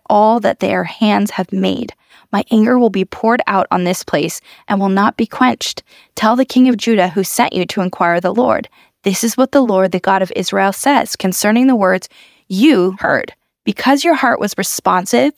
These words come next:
and you humbled yourself before God when you heard what he spoke against this place and its people, and because you humbled yourself before me and tore your robes and wept in my presence,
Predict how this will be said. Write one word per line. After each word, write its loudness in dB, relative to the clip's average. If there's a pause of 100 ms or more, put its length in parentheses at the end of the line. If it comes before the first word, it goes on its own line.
(220)
and 2
you 0
humbled 0
yourself 0
before 0
God 0 (280)
when 0
you 4
heard -2
what -2
he 0
spoke -2
against -4
this -2
place -2
and 2
its -2
people, -6 (340)
and 0
because 0
you 4
humbled 4
yourself 0
before -2
me 4
and -2
tore 0
your 2
robes 0 (260)
and 0
wept 0
in 2
my 2
presence, -2